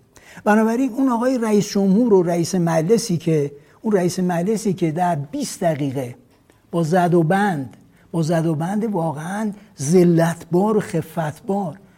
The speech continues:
برجام رو تایید می‌کنه، تصویب می‌کنه، می‌تصویبونه، در واقع فعل دقیقش اینه، می‌تصویبونه،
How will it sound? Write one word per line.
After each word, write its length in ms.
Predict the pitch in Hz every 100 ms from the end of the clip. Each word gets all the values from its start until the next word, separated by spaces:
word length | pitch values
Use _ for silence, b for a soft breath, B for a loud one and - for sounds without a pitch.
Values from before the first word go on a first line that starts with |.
| b -
برجام 640 | 180 180 175 160 202 254
رو 100 | 214
تایید 460 | 180 170 151 190 185
می‌کنه، 360 | 160 160 156 165
تصویب 480 | 165 156 - 214
می‌کنه، 480 | 170 - 156 165 190 B B 180
می‌تصویبونه، 1300 | 254 - 185 156 - 165 151 160 160 180 208 226 - - _ _ _ _ _ 151
در 140 | 143
واقع 160 | 147 180
فعل 420 | - 185 196 208
دقیقش 560 | 170 156 180 196 180
اینه، 200 | 190 156 B B 165
می‌تصویبونه، 1300 | 208 240 175 156 - 151 151 151 160 170 202 233